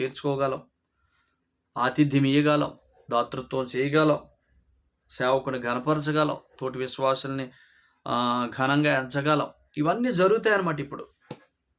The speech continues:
మీరు ఒకరికంటే ఒకడు ఘనంగా ఎంచుకోండి అంటే ఒకప్పుడు ఎంచలేకపోయాం, అప్పుడు సోర్స్ లేదు, ఇప్పుడు సోర్స్ ఉంది.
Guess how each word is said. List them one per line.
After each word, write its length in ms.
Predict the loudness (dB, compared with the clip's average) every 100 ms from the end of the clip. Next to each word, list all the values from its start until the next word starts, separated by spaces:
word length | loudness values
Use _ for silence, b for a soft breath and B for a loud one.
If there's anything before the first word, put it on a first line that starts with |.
| -6
మీరు 200 | -2 2
ఒకరికంటే 540 | 2 2 0 0 0 0
ఒకడు 180 | -2
ఘనంగా 380 | -2 0 0 0
ఎంచుకోండి 380 | -2 -2 -8 -8
అంటే 120 | -4
ఒకప్పుడు 340 | 0 0 2 2
ఎంచలేకపోయాం, 680 | 2 0 0 -2 -4 -6 -10 b b -8
అప్పుడు 200 | -6 -6
సోర్స్ 360 | 0 2 2 2
లేదు, 140 | 0
ఇప్పుడు 180 | -2 -2
సోర్స్ 340 | 2 2 2
ఉంది. 180 | -4 -6